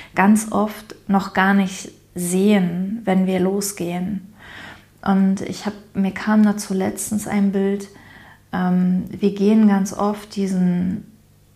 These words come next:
diesen scheinbar vorgefertigten Weg, ja, also wenn du noch mal, noch mal was, also wir gehen noch mal tiefer jetzt in das Thema Erfolgsbrille, falls du damit nichts anfangen konntest, ja.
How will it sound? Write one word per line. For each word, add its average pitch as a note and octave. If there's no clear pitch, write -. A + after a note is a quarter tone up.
diesen F#3
scheinbar G#3+
vorgefertigten F3+
Weg, E3+
ja, F#3+
also F#3
wenn F3+
du F3+
noch F#3
mal, F#3
noch F3+
mal F#3
was, -
also F3+
wir F#3
gehen G#3+
noch G#3+
mal F#3
tiefer G3
jetzt F3+
in F#3+
das -
Thema F#3+
Erfolgsbrille, F#3+
falls F#3+
du G3+
damit F#3+
nichts F#3+
anfangen F#3+
konntest, F3
ja. A3